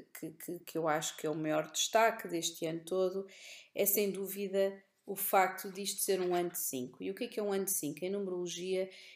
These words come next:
eu fiz corresponder isto, não obviamente à carta correspondente de cinco, mas fiz corresponder isto à, à roda da fortuna,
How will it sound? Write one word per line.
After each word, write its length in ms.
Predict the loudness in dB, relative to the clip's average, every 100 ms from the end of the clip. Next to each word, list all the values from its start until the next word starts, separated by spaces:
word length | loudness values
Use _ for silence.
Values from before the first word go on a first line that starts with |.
| -4
eu 100 | -2
fiz 180 | 0 -2
corresponder 720 | -2 -6 -6 -4 -2 0 -2
isto, 260 | -2 -2
não 200 | 0 0
obviamente 520 | 0 -2 -2 -2 -2 -2
à 60 |
carta 340 | -2 -2 -2 -6
correspondente 680 | -10 -12 -10 -8 -6 -6 -6
de 60 |
cinco, 420 | -4 -2 -2 -4
mas 320 | -2 -2 -2 -8 -16 -20 -10
fiz 180 | -8
corresponder 680 | -4 -4 -4 -4 -2 -2 -2
isto 400 | -4 -8 -4 0
à, 260 | 2 4 0
à 200 | 0 -2
roda 340 | 2 0 0
da 140 | -4
fortuna, 680 | -6 -10 -12 -10 -8 -8 -10